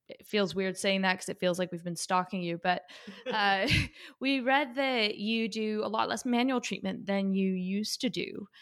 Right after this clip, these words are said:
Speaker 1: And we're big believers in empowering people to understand that they, they can help themselves. Like, they don't have to wait for someone else to fix them.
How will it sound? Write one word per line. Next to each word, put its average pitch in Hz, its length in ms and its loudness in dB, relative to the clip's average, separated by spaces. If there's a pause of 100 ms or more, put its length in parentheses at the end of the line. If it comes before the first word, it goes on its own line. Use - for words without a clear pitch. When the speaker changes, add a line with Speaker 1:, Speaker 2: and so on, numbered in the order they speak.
(360)
Speaker 1:
And 196 580 0 (240)
we're 202 220 2
big 220 220 2
believers 190 380 2
in 180 100 0
empowering 185 420 2
people 180 600 0
to - 160 -4
understand 185 380 -4
that 175 120 -4
they, 180 520 2 (480)
they 185 160 2
can 180 160 -4
help 196 300 -2
themselves. - 500 -4
Like, 180 140 -4
they 190 80 0
don't 185 160 0
have 190 100 -2
to 196 80 0
wait 180 200 0
for - 80 -14
someone 175 260 -4
else 170 160 -4
to 175 80 -8
fix - 260 -8
them. 185 300 0